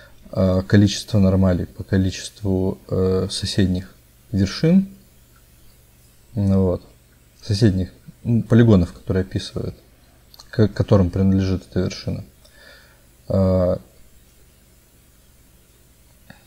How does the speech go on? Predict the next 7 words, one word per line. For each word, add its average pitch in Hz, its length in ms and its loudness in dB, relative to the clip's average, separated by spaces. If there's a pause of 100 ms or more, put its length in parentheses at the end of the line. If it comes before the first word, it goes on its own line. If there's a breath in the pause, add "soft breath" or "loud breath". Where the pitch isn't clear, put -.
(1080 soft breath)
и, 113 140 6
соответственно, 113 520 2
вот 104 120 2
в 143 40 4
этом 165 220 4
случае, - 480 2
когда, 98 500 2